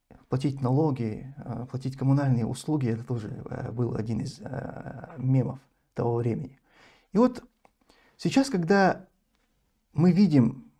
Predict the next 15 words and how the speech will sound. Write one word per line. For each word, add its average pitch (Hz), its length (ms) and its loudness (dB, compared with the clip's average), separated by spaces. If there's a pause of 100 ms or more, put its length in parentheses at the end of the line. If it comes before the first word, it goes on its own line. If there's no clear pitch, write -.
(300)
вот - 180 -10 (100)
пленных, 151 500 2 (340)
а, 117 800 -8
из 135 340 -2 (280)
Чечни, 202 500 0 (400)
мы 208 300 6
не 202 160 10
знаем 131 480 4
по, 131 580 6
допустим, 127 640 0
вот 131 140 6
этим 113 280 2
трём, 131 380 6
а, - 540 -6
людям, 160 320 2